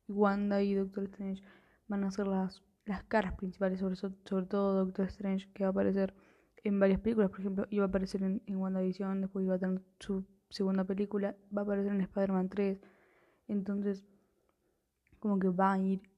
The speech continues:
apareciendo en todas las películas, como en la saga anterior era Iron Man la cara, en esta va a ser Doctor Strange. Ojalá no nos ma-,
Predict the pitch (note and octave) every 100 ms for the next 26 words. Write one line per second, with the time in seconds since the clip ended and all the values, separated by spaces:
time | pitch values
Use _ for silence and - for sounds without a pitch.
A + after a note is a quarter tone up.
0 | - G#3+ G3+ G3+ G#3 G3+ G3+ G3 G3 G3
1 | G3 F#3 - F#3+ F#3+ - F#3+ F#3 F#3+ -
2 | _ _ _ _ _ G#3 G3+ G3+ G3 G3+
3 | G3 G3+ G3+ F#3+ G3 - G#3 G3 G3 G3
4 | G3 F#3+ F#3+ F#3+ G3 F#3+ G3 - - G3+
5 | G3 F#3+ G3 F#3+ F#3+ F#3+ F#3+ F#3+ G3 F#3+
6 | G3 G3+ - A3 A#3 G#3+ G3+ F#3+ F#3+ F#3+